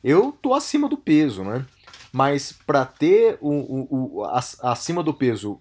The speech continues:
que justifique as vacinas, eu preciso engordar uns vinte quilos. E não vai dar tempo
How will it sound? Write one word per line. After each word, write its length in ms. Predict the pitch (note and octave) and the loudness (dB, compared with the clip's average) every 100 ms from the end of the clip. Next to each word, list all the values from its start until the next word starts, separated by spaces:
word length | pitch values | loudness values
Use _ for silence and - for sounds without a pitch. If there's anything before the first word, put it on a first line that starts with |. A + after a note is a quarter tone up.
| _ | _
que 160 | - E3 | -6 -4
justifique 720 | C3 D3+ - C3 D3 F3+ D#3+ | -2 -4 -4 -6 -6 -6 -4
as 140 | B2 | -4
vacinas, 540 | G#2 G2 - E3 F#3+ E3 | -4 -4 -4 -4 -2 -2
eu 60 | |
preciso 300 | E3+ - F#3 | -4 -6 -4
engordar 400 | G#3 G3+ E3 E3 | 4 6 6 4
uns 80 | F#3 | 2
vinte 260 | C3+ A#3+ - | 0 -4 -4
quilos. 600 | F#3 D3+ G2 - - - _ _ _ - | 0 0 0 -10 -16 -20 _ _ _ -4
E 80 | |
não 100 | D3 | 0
vai 140 | D#3 F3+ | 4 4
dar 140 | G3+ | 4
tempo 460 | G3+ F3 C3+ G#2 | 2 0 -2 -6